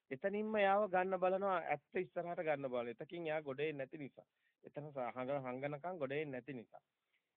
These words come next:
අන්න ඒ වගේ තමයි. එතකොට මෙතනදී දැන් ඔබතුමියට නිරායාසයෙන් පේන ස්වභාවයේ මට්ට ප්‍රමාණිකුත් තියෙනවා.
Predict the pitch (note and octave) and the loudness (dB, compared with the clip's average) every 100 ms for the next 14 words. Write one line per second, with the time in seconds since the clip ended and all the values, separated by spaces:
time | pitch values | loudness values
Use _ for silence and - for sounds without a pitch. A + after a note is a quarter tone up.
0 | _ _ D#3+ G#3+ G3 C#3 B2 B2+ A2+ A#2 | _ _ -4 0 2 2 0 -4 -4 -4
1 | A3 _ _ _ - C#3+ F3 E3 C#3+ D3 | -6 _ _ _ 2 2 4 4 4 2
2 | G#3+ G3+ A#2 A2+ E3 _ _ _ _ _ | 4 4 4 2 -2 _ _ _ _ _
3 | B2+ D#3 B2+ D#3 F#3 F3+ F#3+ F#3 F3+ C#3 | 0 2 2 0 -4 -4 -2 4 4 4
4 | B2+ B2 D3+ F3+ F3 F#3+ F#3+ F3 F3 F3+ | 2 0 2 0 -2 -4 -2 0 0 0
5 | F3 F#3 F#3 F3+ G3 F3 F3+ - _ F3 | -2 -2 0 0 -2 -2 -6 -6 _ -4
6 | F3+ F3+ F#3 A#3 _ G3+ C#3+ G2 | -2 -2 -4 -8 _ 0 0 -2